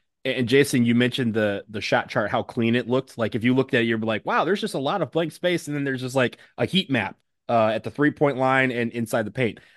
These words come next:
I think the most inefficient shot that was taken in the first half was a Kyle Filipowski, like, kind of fade away from five feet, and it went in. So I, I'm, I think we're okay with, with, with that sort of thing. So, uh, when it comes to the shooting,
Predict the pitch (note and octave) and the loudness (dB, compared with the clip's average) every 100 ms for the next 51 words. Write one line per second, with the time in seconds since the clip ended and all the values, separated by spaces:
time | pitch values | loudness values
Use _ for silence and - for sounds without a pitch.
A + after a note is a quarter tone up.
0 | - C3+ C4+ A#3 D3+ E3+ E3 - F3 F3+ | -4 0 0 2 6 6 4 2 2 4
1 | F3+ - C#3+ - D#3 F#3+ _ C#3+ C3 - | 0 -2 -2 0 0 -2 _ -6 -6 -4
2 | D3 D3+ C#3+ D#3+ D#3+ D#3+ D#3 - B2 A2+ | -4 -4 -4 -6 -4 -6 -6 -4 -4 -2
3 | C#3 C3+ C#3+ C3 C3+ B2 - B2 A#2 C#3 | -2 0 2 2 2 0 0 0 0 -2
4 | A2 - A#2+ A#2+ B2+ C3+ B2 A2 B2 B2 | -4 -2 0 0 0 -2 -4 -4 -4 -4
5 | B2+ C#3+ - _ _ - A#2+ B2 A2+ E2+ | -4 -6 -6 _ _ 0 4 6 4 0
6 | _ _ - C3+ A#2 A2 A#2+ A#2+ A#2+ A#2+ | _ _ 2 4 6 4 0 0 0 0
7 | A#2 _ - A#2 B2+ C3 B2 - C#3 G#2+ | -2 _ -8 -2 -2 0 -2 -2 -4 -2
8 | G#2 - G#2+ - - G2+ G#2+ - G2+ - | -4 -6 -10 -10 -12 -2 -2 0 -6 -6
9 | F#2 A#2 C#3 A2 G#2 - - _ - - | -12 -2 4 4 2 -20 -20 _ -10 -8
10 | C3+ D#3 E3+ - G3+ A#3+ A3+ F#3+ E3+ D#3 | 0 2 2 2 0 0 0 4 6 6
11 | D3 _ _ _ C3 C3 E3 C3 A2 G#2+ | 2 _ _ _ -4 0 0 2 0 -4